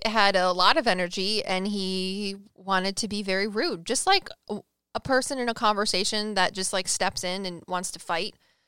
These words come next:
Uh, that was kinda like him. And I was like, "Excuse me, sir, but this is me. And without me, you can't fucking say shit. So you can step off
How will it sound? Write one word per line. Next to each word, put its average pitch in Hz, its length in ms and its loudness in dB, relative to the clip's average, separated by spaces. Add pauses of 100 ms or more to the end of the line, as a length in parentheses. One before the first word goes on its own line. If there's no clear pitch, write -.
(320)
Uh, 190 240 0
that 214 140 2
was 269 100 -6
kinda 202 240 2
like 226 140 4
him. 302 260 2
And 175 100 0
I 202 100 2
was 220 100 0
like, 233 140 2
"Excuse - 400 0
me, 202 120 -2
sir, 190 420 2 (440)
but 202 340 8
this 202 220 0
is 311 140 0
me. 220 600 2 (420)
And 202 380 4
without 202 420 4
me, 233 580 2 (120)
you 285 220 -2
can't 330 340 2 (160)
fucking 311 320 4
say 302 220 4
shit. - 480 4
So 240 540 6 (180)
you 233 160 -2
can 226 400 2
step - 480 4
off 240 480 10